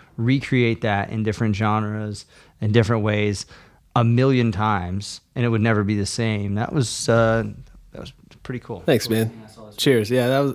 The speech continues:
Speaker 2: that was a lot of fun, man. We'll probably do a little, uh, a little mini podcast just on that exploration and how we think the, the implications of that might, might roll down. I mean, it's part and parcel of what we just got done talking about with rights management and this, that, and the other. It's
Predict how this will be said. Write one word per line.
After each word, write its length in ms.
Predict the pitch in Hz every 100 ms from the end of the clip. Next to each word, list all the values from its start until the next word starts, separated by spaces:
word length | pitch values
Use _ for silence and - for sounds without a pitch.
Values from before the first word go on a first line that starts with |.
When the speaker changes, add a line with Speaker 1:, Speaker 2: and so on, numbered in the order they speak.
| -
Speaker 2:
that 120 | 123
was 120 | 160 139
a 60 |
lot 180 | 127 120
of 80 | 113
fun, 240 | - 117
man. 280 | 120 113 113
We'll 100 | 117
probably 340 | 131 117 113 113 - - -
do 120 | 123
a 0 |
little, 380 | 113 113 107 107 -
uh, 200 | 104 104 -
a 60 | 110
little 200 | 110 113
mini 300 | 110 113 110
podcast 640 | - 107 104 - 104 101
just 240 | - 104 107
on 140 | 107
that 200 | 104 95
exploration 760 | 101 101 - 101 98 101 104 98
and 200 | 98 98 - - - - _ -
how 160 | -
we 80 | 107
think 240 | 104 104 98
the, 340 | 104 101 98 - _ _ -
the 100 | 101
implications 560 | 104 98 101 - 104
of 100 | 98
that 380 | 107 95 95 -
might, 320 | 98 98 101
might 180 | 160 151
roll 160 | 101 98
down. 260 | 101 98
I 40 | 98
mean, 280 | 98 101 -
it's 120 | - -
part 220 | 131 110
and 80 | 107
parcel 300 | 104 - 104
of 40 |
what 100 | 101
we 100 | 98
just 160 | 98 -
got 100 | 92
done 140 | 92
talking 300 | 95 95 95
about 280 | 98 95 95
with 200 | 95 - _ -
rights 280 | 101 90 113
management 600 | 113 113 110 107 101 85
and 80 |
this, 120 | 92 -
that, 120 | 95
and 100 | 101
the 40 | 98
other. 100 |
It's 120 | 95